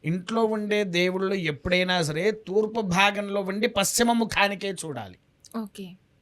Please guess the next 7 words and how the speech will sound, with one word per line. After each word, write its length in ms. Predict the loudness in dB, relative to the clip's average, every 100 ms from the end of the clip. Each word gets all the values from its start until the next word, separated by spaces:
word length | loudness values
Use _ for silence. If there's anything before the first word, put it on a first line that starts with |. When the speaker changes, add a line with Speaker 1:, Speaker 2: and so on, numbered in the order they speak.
| _ -12
Speaker 2:
మ్మ్. 260 | -10 -10
Speaker 1:
విన్నారా? 280 | -8 -6 -4
ఎందుకనంటే 720 | -4 -4 -4 -2 0 0 -2 -20 _ _ -2
పశ్చిమ 360 | -2 2 2
ముఖానికి 480 | 2 0 2 2 2
చూస్తే 680 | -4 -4 -6 -8 0 0 0 -6
Speaker 2:
మ్మ్. 340 | -12 -10